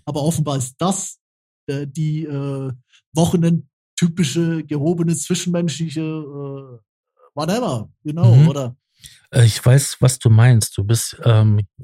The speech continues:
Speaker 2: jetzt ständig selbstreflektierend.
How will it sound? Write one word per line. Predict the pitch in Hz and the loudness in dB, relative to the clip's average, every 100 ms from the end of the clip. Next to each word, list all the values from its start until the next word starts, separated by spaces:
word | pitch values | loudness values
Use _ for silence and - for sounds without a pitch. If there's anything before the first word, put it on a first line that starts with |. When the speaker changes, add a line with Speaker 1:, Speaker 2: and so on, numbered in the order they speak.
| _ | _
Speaker 2:
jetzt | 101 98 135 - - - | -8 0 0 0 -12 -10
ständig | - - 127 131 - | -6 0 2 2 2
selbstreflektierend. | 110 151 - - 104 98 - - 95 90 85 | 2 2 0 -2 -2 -2 -10 -6 -4 -2 -4